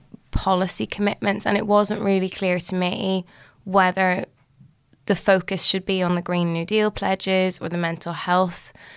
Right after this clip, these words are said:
hubs or on home insulation or on, on any of the other things, or even whether it should be on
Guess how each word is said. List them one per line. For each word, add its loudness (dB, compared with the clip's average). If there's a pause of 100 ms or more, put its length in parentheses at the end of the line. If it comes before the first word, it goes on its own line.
(200)
hubs 2
or 4
on 2 (180)
home 4
insulation 0 (300)
or 6
on, 4
on 4
any 4
of 0
the 2
other 0
things, -2 (100)
or 2
even 0 (240)
whether 2
it 0
should -2
be 2
on 4